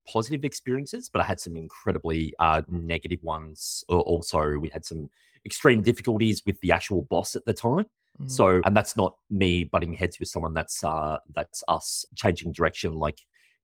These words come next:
Speaker 1: at, at the midpoint. And at one stage, it literally culminated in I was working across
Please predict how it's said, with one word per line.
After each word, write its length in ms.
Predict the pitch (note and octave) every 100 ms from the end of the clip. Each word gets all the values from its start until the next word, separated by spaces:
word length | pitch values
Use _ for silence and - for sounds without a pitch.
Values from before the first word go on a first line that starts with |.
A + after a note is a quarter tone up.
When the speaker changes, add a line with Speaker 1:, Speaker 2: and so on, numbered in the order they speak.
| _
Speaker 1:
at, 140 | A2 -
at 300 | - F#2 G#2+
the 60 |
midpoint. 440 | G2 G#2 - C3+ C3+
And 100 | B2+
at 60 | C3+
one 160 | D#3
stage, 380 | C#3+ - F2+ D2+
it 140 | F#2 F2+
literally 540 | F#2 - F2 E2 D2+
culminated 480 | - F2+ D#2+ D#2 D#2+
in 240 | E2 D#2+ D#2
I 120 | F#2
was 220 | F2 F2+
working 320 | F#2 F2 F#2+ F2+
across 460 | - E2+ - -